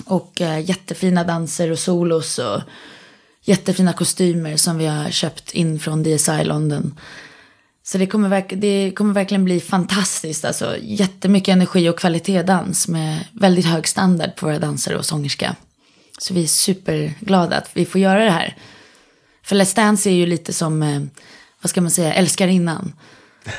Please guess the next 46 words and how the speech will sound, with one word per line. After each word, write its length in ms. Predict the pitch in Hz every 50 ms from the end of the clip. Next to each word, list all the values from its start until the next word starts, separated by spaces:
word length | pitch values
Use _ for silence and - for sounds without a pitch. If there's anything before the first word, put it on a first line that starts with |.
| - - - - -
Och 360 | - 180 185 175 170 170 - -
teater, 540 | - 220 202 190 190 185 190 - 160 151
alltså 200 | 156 156 - 180
show, 480 | 143 - - 202 175 165 160 165 160 147 - -
en, 140 | 185 196
ett 300 | 196 185 - 175 190 190
eget 320 | 220 208 190 185 208 190 -
projekt, 380 | 208 180 - 185 156 - -
det 60 | - 185
är 60 | 185
ju 100 | 180 170
som 420 | 156 - 180 160 156 151 143 147 147 - _ - - - - - _
ens 240 | - 180 175 156 -
man 400 | 214 196 170 156 147 156 156 160
nästan. 380 | 160 151 - - - 90 - - - - - - - - - - - - - _ _ _ -
Eh, 80 | 165
Let's 300 | 170 165 165 170 170 -
Dance 280 | 202 190 190 185 190 190
är 20 |
ju 160 | 175 165 165 - -
absolut 500 | - 196 185 - - - 196 185 170 165
fantastiska 640 | - - 165 151 - 180 151 - - - 147 - - 165
man 140 | 160 160
kan 140 | 156 - 165 170
göra, 280 | 165 160 165 170 165
men 180 | 165 165 165 160
här 160 | 165 185 185
får 180 | 185 - 190 175
vi 120 | 175 180
ändå 260 | 175 165 165 160 170
göra 340 | 170 175 170 160 156 160 160
exakt 400 | - 165 - - - 165 - -
det 120 | - 160 156
vi 220 | 165 208 202 185
gör. 320 | 170 156 123 95 - - 127 - - - - - - - - _ _ _ _ _ -
Så 260 | - - 180 160 156
man 120 | 160 165 -
kanske 240 | - 185 185 -
ser 180 | 175 - 190 175
några 220 | 175 165 165 165
sekunder 540 | 156 - 185 - 208 220 208 202 190 175 165
på 380 | 160 160 - 160 151 151 151 151
Let's 200 | 156 151 156 -
Dance 280 | 196 185 170 160 -
till 120 | - 156 156
exempel, 380 | 143 - 147 143 - 147 147